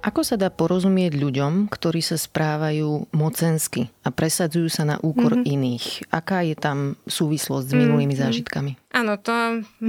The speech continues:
Speaker 2: máme bohaté skúsenosti. Samozrejme, je tam súvislosť s minulými zážitkami a väčšinou je to tak, že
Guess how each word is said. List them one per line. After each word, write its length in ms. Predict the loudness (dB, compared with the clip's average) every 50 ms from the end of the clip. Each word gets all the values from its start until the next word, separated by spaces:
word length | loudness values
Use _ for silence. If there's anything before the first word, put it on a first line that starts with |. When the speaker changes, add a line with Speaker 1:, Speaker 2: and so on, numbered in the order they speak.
| 0 0 0 -4 -6
Speaker 2:
máme 400 | -6 -2 -2 0 2 2 2 2
bohaté 480 | 0 0 0 0 -2 -2 -4 -4 -4
skúsenosti. 800 | -4 -4 -4 -4 -4 -2 0 0 0 0 0 -2 -4 -4 -6 -6 -6 -8 -12 -14 -14 -14 -14 -16 -18 -14 -8
Samozrejme, 720 | -6 -6 -4 -4 -6 -2 0 0 0 2 2 2 2 2 2
je 120 | 2 2 2
tam 160 | 2 0 0
súvislosť 560 | 0 0 0 0 0 -2 0 0 0 0 0
s 80 | 0 0
minulými 420 | 0 2 2 2 2 2 2 2
zážitkami 1040 | 2 2 0 0 0 -2 -4 -4 -6 -6 -4 -4 -2 0 0 0 0 0 0 -2 -2
a 200 | -2 -2 -2 0 0 0 0 -2 -2 -2 -4 -6 -10 _ -6 -6 -6 -6 -8 -12 -6
väčšinou 920 | -4 -2 -2 -2 -2 -2 0 2 2 2 2 2 2 2 2 0 0 -2 -4 -8 _ -12
je 160 | -4 -2 -2 0
to 140 | 0 0
tak, 180 | 0 0 2 2
že 520 | 0 0 2 2 2 2 2 2 0 0